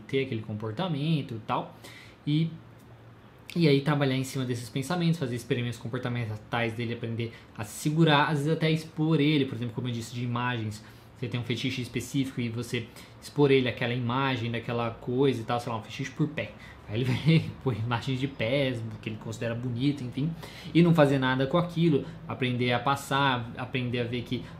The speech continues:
aquilo vai conseguir passar, que ele vai se distrair e por aí vai,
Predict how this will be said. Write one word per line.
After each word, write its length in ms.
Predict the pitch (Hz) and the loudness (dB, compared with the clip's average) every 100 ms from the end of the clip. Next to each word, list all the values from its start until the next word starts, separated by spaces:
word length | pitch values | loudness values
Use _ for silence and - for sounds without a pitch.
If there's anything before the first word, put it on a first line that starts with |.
| - | -14
aquilo 340 | - 123 117 | -6 -4 -2
vai 240 | 110 120 | 0 0
conseguir 380 | 120 - 113 - | 0 -6 -8 -8
passar, 440 | - 131 - 131 120 | -4 -4 0 -2 0
que 80 | 117 | -2
ele 40 | |
vai 120 | 113 | -2
se 160 | 110 120 | -4 -6
distrair 680 | 113 - 156 127 117 127 117 - - - | -10 -8 -4 -2 -2 -2 -4 -6 -16 -12
e 40 | 120 | -10
por 180 | 113 120 | -4 -2
aí 120 | 127 | 0
vai, 300 | 127 117 | 0 -2